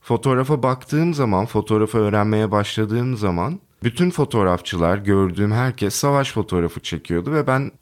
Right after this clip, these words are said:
yani bunu yapmak gerekiyor. Şahitlik mühim bir şey. Ana fikriyle kendimi orada buldum. Şahit olmak için, belgelemek için bu refleksle hareket ettim.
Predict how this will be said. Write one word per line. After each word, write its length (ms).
yani 260
bunu 160
yapmak 440
gerekiyor. 520
Şahitlik 840
mühim 420
bir 60
şey. 500
Ana 240
fikriyle 600
kendimi 420
orada 400
buldum. 420
Şahit 500
olmak 380
için, 380
belgelemek 720
için 440
bu 260
refleksle 600
hareket 480
ettim. 420